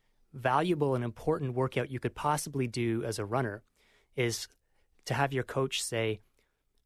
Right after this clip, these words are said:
"Okay, go out and run five times a mile as hard as you can with a couple of minutes of r-, break between each one and, and finish with nothing left." And then when you finish that workout,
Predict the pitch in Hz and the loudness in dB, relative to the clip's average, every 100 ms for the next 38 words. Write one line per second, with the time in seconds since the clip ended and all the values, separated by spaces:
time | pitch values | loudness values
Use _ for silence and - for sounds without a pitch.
0 | _ 135 - 104 - 127 123 117 110 110 | _ -2 0 0 2 4 4 2 2 2
1 | 107 - 139 147 143 139 127 123 113 113 | 0 2 4 4 0 -2 0 -2 -2 -2
2 | 113 104 98 - 139 139 123 113 - 113 | -2 -4 -6 -2 2 2 2 -4 -6 -4
3 | 104 101 95 120 104 - - - 113 104 | -4 -6 -6 -6 -6 -8 -10 -4 -4 -4
4 | 101 - 98 110 - 104 101 - - 104 | -6 -8 -4 -4 -4 -6 -6 -12 -10 -10
5 | 104 - 98 98 _ _ 107 113 123 104 | -10 -12 -14 -14 _ _ -12 -8 -8 -8
6 | 101 _ _ - - 147 139 - 110 127 | -10 _ _ -6 0 2 2 -2 -4 -2
7 | 135 - 113 107 101 - _ _ _ _ | -2 -2 -2 -4 -6 -14 _ _ _ _
8 | 131 143 160 156 147 180 202 127 120 113 | -2 2 4 2 2 0 2 0 0 -2
9 | 104 101 101 | -4 -6 -10